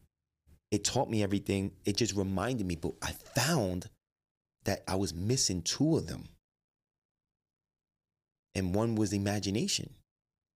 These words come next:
I found that the other one was faith.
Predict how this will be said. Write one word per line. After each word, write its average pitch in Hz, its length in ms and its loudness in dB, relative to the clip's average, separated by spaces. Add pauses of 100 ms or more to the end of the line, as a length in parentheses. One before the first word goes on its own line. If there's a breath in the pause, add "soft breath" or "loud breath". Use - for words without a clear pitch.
(680)
I 87 60 -4 (140)
found 120 460 2 (1080 soft breath)
that - 240 -2 (140)
the 98 100 0
other 135 180 2
one 107 180 2
was 104 120 0
faith. - 420 -4